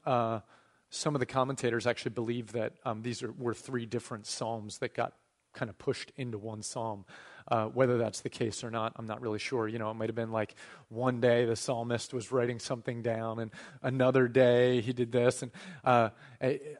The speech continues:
um, it, it could be that, like, uh, songwriters often do that, you know, where they, uh, they write a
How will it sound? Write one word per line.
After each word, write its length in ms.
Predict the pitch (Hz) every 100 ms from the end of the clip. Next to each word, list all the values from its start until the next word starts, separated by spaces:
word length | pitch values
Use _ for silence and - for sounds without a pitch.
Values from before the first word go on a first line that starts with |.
| -
um, 300 | - 117 - - - _ _
it, 160 | 151 -
it 160 | 139 -
could 180 | 147
be 140 | 120 123
that, 280 | 113 113 - 147
like, 340 | 120 110 -
uh, 320 | 151 139 147
songwriters 680 | 117 - 143 127 117 113 107 -
often 300 | 131 - 107
do 140 | 107
that, 240 | 101 101
you 80 | 113
know, 120 | 107
where 280 | 104 110 110
they, 260 | 107 110 -
uh, 220 | 123 110
they 140 | 113 110
write 180 | 117
a 60 | 110